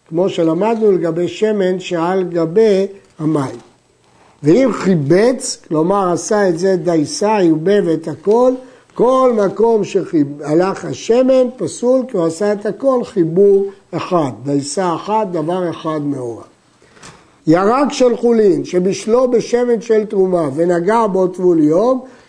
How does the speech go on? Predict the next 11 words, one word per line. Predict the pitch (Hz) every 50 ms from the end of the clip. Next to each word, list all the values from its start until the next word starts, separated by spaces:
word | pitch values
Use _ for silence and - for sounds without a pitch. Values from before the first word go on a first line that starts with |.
| _ _
לא | - 156 208 247 269 269 269 269
פסל | - 214 185 165 - - - 208 214 226 247 254 254 254 233 - - -
אלא | 214 220 240 254 254 247 247 240 233 226
מקום | 214 190 170 165 - 208 202 208 202 196 180
מגעו. | 170 165 151 147 135 123 113 - - _ -
זה | 135 127 156 165
דין | 165 202 233 240 233 214
מיוחד | 196 185 175 165 160 - - - 180 180 196 220 240 254 233 - - - -
בטבול | 147 139 151 160 165 - 175 180 202 202 196
יום. | 196 220 240 226 185 147 - - - - -
מדוע? | 151 139 135 135 190 226 214 165 104